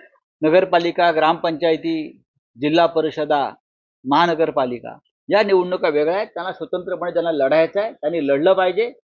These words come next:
आणि आपापल्या कार्यकर्त्यांना बळ दिलं पाहिजे. हेच कार्यकर्त्यांचं बळ पुढे विधानसभा आणि लोकसभेला आघाडी आणि युती म्हणून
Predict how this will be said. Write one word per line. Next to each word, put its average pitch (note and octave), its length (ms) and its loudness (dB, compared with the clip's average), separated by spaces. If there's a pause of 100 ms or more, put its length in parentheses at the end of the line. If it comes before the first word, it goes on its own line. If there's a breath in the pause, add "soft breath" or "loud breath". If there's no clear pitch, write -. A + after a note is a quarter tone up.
(140)
आणि E3 120 -2
आपापल्या F3 460 0
कार्यकर्त्यांना D#3 640 -2
बळ D3 200 2
दिलं D3 300 4
पाहिजे. F#3+ 480 0
हेच G#3 560 2
कार्यकर्त्यांचं F#3 840 0
बळ F3 200 6
पुढे F#3+ 420 0
विधानसभा D#3+ 600 0
आणि F3+ 180 -2
लोकसभेला D#3+ 500 2
आघाडी F#3 520 2
आणि G3 140 2
युती F3 260 -2
म्हणून A3 260 -2